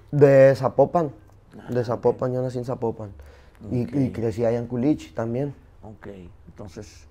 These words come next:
Speaker 1: De las dos, tan mixto.
Speaker 2: O sea, tu-, tus familiares son de Cu-, hay gente de Culiacán y gente también
Speaker 1: Sí, pero
Speaker 2: de
Speaker 1: nací en Guadalajara y, y actualmente vivo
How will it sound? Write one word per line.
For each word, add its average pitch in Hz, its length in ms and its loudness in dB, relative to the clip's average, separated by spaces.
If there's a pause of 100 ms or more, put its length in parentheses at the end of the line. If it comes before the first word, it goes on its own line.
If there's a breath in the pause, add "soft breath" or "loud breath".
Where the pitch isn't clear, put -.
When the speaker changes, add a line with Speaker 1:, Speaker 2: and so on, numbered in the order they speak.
(140)
Speaker 1:
De 139 200 4
las 131 220 4
dos, 160 340 6
tan 175 220 4
mixto. 170 480 -2
Speaker 2:
O 143 80 -10
sea, 151 100 -10
tu-, 175 180 -4
tus 160 300 -4
familiares 147 400 -2
son 156 140 -4
de 151 340 0
Cu-, 147 160 -10
hay 131 160 -4
gente 143 300 -8
de - 80 -6
Culiacán 160 400 -4
y 151 80 -8
gente 123 220 -8
también 113 260 6
Speaker 1:
Sí, 156 40 6
pero 143 200 8
Speaker 2:
de 131 60 6
Speaker 1:
nací 147 520 2
en 143 220 0
Guadalajara 135 840 2
y, 123 380 -4
y 101 380 -4
actualmente 117 600 -4
vivo 120 380 -2